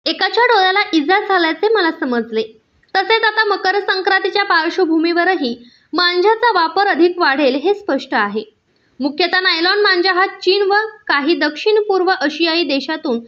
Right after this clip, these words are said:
आयात केला जातो व काही प्रमाणात राज्यात विविध ठिकाणी त्याचे अवैधपणे उत्पादन निर्मिती केली जाते. अशा पद्धतीने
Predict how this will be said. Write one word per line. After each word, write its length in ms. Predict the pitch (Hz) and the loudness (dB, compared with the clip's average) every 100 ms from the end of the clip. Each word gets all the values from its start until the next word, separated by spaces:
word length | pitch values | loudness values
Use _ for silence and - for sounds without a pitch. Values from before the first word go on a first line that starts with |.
| _ _ | _ _
आयात 300 | 262 277 349 - | -4 -2 -4 -4
केला 180 | 339 320 | -2 -2
जातो 320 | 302 302 302 302 - _ _ _ | -2 -4 -4 -8 -12 _ _ _
व 40 | - | -4
काही 260 | 349 330 392 | 0 2 2
प्रमाणात 520 | 427 415 403 415 415 | 2 0 2 2 2
राज्यात 500 | 381 311 349 294 269 | 0 0 0 -2 0
विविध 320 | 320 311 285 | -2 0 2
ठिकाणी 440 | 392 381 359 339 415 | 2 2 2 0 0
त्याचे 380 | 381 349 381 370 | 0 0 -2 0
अवैधपणे 680 | 269 302 302 392 392 302 330 330 | 0 0 0 0 0 -2 -4 -6
उत्पादन 580 | 247 - 339 311 349 | -6 -2 0 2 4
निर्मिती 500 | 381 311 294 403 403 | 2 2 2 2 0
केली 280 | 403 311 247 | 0 0 0
जाते. 320 | 247 214 214 208 - _ - | -2 -4 -4 -8 -14 _ -4
अशा 200 | 254 330 | 0 0
पद्धतीने 560 | 320 302 254 320 370 | 0 -2 -2 0 0